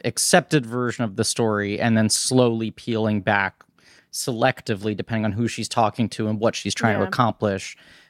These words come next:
Speaker 1: what really was going on, and then why she even got herself into the situation where she would have pled guilty.
Speaker 2: Yeah,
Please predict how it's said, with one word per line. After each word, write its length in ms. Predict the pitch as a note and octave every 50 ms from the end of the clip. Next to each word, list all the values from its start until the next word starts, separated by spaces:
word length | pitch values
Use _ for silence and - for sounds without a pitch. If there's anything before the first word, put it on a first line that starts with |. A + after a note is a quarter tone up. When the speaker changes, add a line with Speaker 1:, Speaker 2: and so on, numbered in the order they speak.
| _ -
Speaker 1:
what 340 | B2 G#2+ A2+ B2+ B2+ - _
really 400 | C#3 A#2+ A#2+ B2+ C#3 C#3 C3+ C#3
was 180 | B2+ A#2 A2+ -
going 320 | - B2 G#2+ G#2+ G#2+ G#2
on, 360 | G#2 G#2 G#2 G#2 G#2 G2+ G2+
and 200 | - - B2 A2
then 200 | G#2+ G#2 G#2 G2+ G2 G#2
why 360 | G#2+ A#2 B2 B2 B2 B2 A2+
she 580 | - - - - G#2+ G2+ G#2 G2 F#2+ G#2+ - - -
even 280 | - A#2+ G#2+ A2 G#2
got 220 | F#2 - G#2+ G2 G2+
herself 280 | G2+ - - G#2+ G2
into 100 | G#2 G#2
the 80 | - -
situation 520 | - - G#2 - - G#2+ G#2+ G2 - G#2
where 80 | G#2 G2+
she 140 | - - A2
would 260 | F#2+ G2 A2 A2+ G#2
have 120 | G2+ -
pled 260 | - - - - B2
guilty. 480 | - - - - - - - - - B2+ - _ _ _ _ _ _ _ _ _ _ _ _ _ _ _ _ _
Speaker 2:
Yeah, 460 | - C4 E4+ F#4 F4 D#4 A#3+ G3 F3+